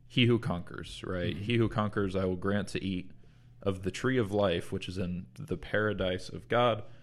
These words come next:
Speaker 1: The one who conquers will not be hurt by the second death. The one who conquers, I will give some of the hidden manna." It's all, eh, so far at least, it has all been in reference to kind of, like, what occurs after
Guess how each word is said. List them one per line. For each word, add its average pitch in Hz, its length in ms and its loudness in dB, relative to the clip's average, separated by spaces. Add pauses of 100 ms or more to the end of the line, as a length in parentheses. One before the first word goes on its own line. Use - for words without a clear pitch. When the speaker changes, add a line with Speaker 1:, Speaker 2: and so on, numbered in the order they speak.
(260)
Speaker 1:
The 120 80 0
one 139 140 4
who 123 100 2
conquers 110 400 2
will 92 80 -2
not 98 200 0
be 92 80 -4
hurt 101 240 -2
by 90 120 0
the 87 100 -8
second 101 400 -6
death. 131 320 2 (1600)
The 101 80 0
one 107 180 2
who 101 140 -4
conquers, 113 840 -2
I 92 80 -2
will 90 120 -2
give 92 220 -4
some 101 200 0
of 95 120 -4
the 101 80 -4
hidden 95 240 -2
manna." 98 320 -2
It's - 260 -6
all, 131 500 0 (880)
eh, 110 120 -2 (100)
so - 240 6
far 131 240 10
at 95 80 10
least, 101 240 4
it 101 80 6
has 101 160 4
all 107 220 8
been 98 180 2
in 95 140 0
reference 98 640 -2
to 92 640 2 (880)
kind 123 240 2
of, 104 160 2
like, 101 220 2
what 104 240 4
occurs 101 600 2 (160)
after 98 720 0